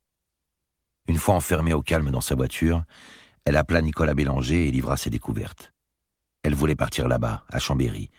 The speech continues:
pour mener l'enquête. Mais son chef de groupe souhaitait d'abord analyser la situation, éventuellement placer le S R P J de Grenoble sur le coup, puisqu'ils étaient les initiateurs du dossier. Lucie mit toute sa verve à essayer de le convaincre. Elle le connaissait bien.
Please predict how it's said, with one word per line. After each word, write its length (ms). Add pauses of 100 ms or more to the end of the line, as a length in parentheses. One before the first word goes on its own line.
(220)
pour 120
mener 220
l'enquête. 500 (680)
Mais 120
son 160
chef 220
de 120
groupe 280
souhaitait 300
d'abord 300
analyser 400
la 80
situation, 600 (520)
éventuellement 540
placer 280
le 140
S 180
R 80
P 120
J 120
de 100
Grenoble 400
sur 160
le 100
coup, 240
puisqu'ils 440
étaient 160
les 160
initiateurs 500
du 80
dossier. 440 (920)
Lucie 400
mit 140
toute 160
sa 180
verve 380 (340)
à 140
essayer 340
de 80
le 80
convaincre. 560 (380)
Elle 120
le 80
connaissait 380
bien. 240